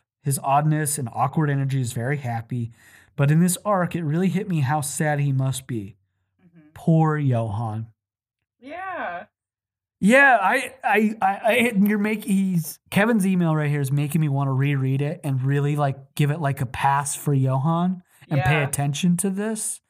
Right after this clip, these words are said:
Speaker 2: Yeah.
Speaker 1: 'Cause he's, I think he's right on. And these are the thing I like about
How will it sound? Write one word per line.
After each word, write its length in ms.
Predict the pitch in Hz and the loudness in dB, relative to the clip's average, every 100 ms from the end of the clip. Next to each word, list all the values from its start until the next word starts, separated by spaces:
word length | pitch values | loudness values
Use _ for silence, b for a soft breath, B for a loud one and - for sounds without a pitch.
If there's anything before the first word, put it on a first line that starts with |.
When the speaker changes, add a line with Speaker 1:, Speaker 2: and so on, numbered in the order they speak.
| - | -12
Speaker 2:
Yeah. 300 | 175 160 175 _ _ - | -6 -6 -8 _ _ 0
Speaker 1:
'Cause 140 | 175 | 2
he's, 180 | 180 165 - | 4 0 -2
I 60 | |
think 160 | 170 202 | 0 0
he's 180 | 202 139 | 0 0
right 320 | 139 151 151 | 2 2 4
on. 460 | 151 151 110 101 - B | 2 0 -2 -8 -12 B
And 140 | 190 214 | 2 4
these 120 | 240 | 4
are 40 | 294 | 0
the 120 | 240 | -2
thing 180 | 233 196 | 0 0
I 60 | |
like 340 | 170 160 175 180 | 2 0 0 -4
about 480 | 147 143 147 143 | -4 -4 -6 -10